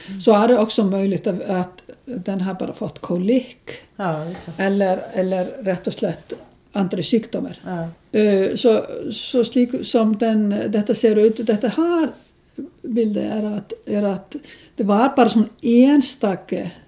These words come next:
Speaker 1: Mm.
Speaker 2: hästar från varje flock
Speaker 1: Mm.
Speaker 2: som gick med.
Speaker 1: Inför den här, ehm, stormen som kom så vidtog man ju åtgärder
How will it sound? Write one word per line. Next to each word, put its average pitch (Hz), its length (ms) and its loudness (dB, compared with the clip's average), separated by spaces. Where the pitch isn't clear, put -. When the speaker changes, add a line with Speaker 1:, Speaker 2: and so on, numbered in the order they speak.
Speaker 1:
Mm. 165 340 -6
Speaker 2:
hästar 208 580 -4
från 196 180 -2
varje 190 300 -2
flock - 480 -4
Speaker 1:
Mm. 156 240 -10
Speaker 2:
som - 220 -4
gick 202 240 -2
med. 311 240 -4
Speaker 1:
Inför 247 760 4
den 170 240 -4
här, 156 440 -6
ehm, 147 960 -8
stormen 151 520 -2
som 160 160 -10
kom 175 360 -6
så 180 560 -2
vidtog 196 680 0
man 196 200 -2
ju 190 60 2
åtgärder 156 760 -2